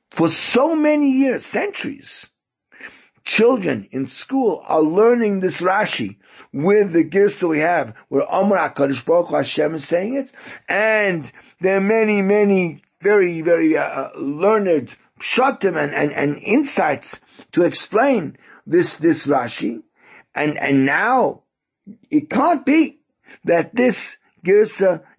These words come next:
is, is a mistake. And certainly, Amar HaKadosh Baruch Hu is the correct, is the correct Girsa, the correct text in, in, in Rashi.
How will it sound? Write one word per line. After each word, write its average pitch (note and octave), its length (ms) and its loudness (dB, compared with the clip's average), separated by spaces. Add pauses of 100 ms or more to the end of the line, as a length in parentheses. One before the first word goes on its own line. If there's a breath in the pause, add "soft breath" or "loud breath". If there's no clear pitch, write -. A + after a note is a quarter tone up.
is, D#3+ 240 -2
is C#3+ 240 -2
a D3 60 2
mistake. A2+ 640 -4 (440)
And C#3+ 220 -2
certainly, G#3+ 800 -2 (420 soft breath)
Amar B3 300 2
HaKadosh F3 560 -2
Baruch B3 300 0
Hu A#3 160 -4
is D4+ 340 -2
the A3+ 120 0
correct, - 680 -2 (320 loud breath)
is E3 160 0
the F3 100 0
correct E3 400 0
Girsa, C#3 480 0 (280 loud breath)
the C3+ 120 -2
correct - 340 -2
text - 420 -6 (420 loud breath)
in, C3 220 0
in, B2 280 0
in A2+ 160 0
Rashi. F2 420 -4